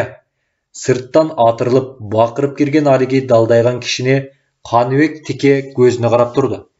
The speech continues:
«А ну-ка, тезден тизилеп олтуруп кечирим сура булардан». «Мен эмнеге кечирим сурашым керек? Алар өздөрү катылышып, өздөрү энчисин алышты. Мен аларга эч кандай жаман сөз айткан жокмун». «А, ошондойбу?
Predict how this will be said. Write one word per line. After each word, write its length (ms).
«А 220
ну-ка, 1200
тезден 420
тизилеп 320
олтуруп 380
кечирим 340
сура 220
булардан». 360
«Мен 200
эмнеге 340
кечирим 320
сурашым 380
керек? 320
Алар 340
өздөрү 480
катылышып, 520
өздөрү 360
энчисин 320
алышты. 380
Мен 180
аларга 340
эч 260
кандай 460
жаман 260
сөз 220
айткан 240
жокмун». 380
«А, 840
ошондойбу? 600